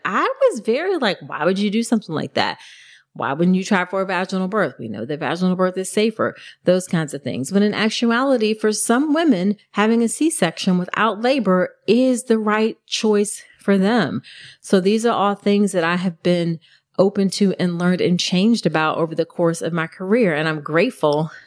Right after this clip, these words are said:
that I have done so because it has made me a much better,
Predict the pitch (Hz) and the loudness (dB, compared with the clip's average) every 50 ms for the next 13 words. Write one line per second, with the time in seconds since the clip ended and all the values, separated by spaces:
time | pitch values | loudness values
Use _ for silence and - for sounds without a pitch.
0 | _ - 180 185 180 175 175 190 196 175 - 196 220 302 294 - - 156 143 143 | _ 2 2 2 2 0 -2 -4 -6 -6 -4 -4 -2 -2 -2 -4 -4 -4 -4 -4
1 | 151 - - 185 - - 175 185 180 - - 180 190 208 214 208 196 185 170 160 | -4 -4 -4 -4 -2 -2 -2 -4 -4 -4 -2 0 2 2 4 4 2 2 0 0
2 | 156 160 165 170 180 - - - - - - _ _ _ 143 151 165 165 165 170 | 0 0 0 0 0 -2 -4 -6 -8 -8 -10 _ _ _ -4 0 0 0 2 2
3 | 165 160 160 | 0 0 -2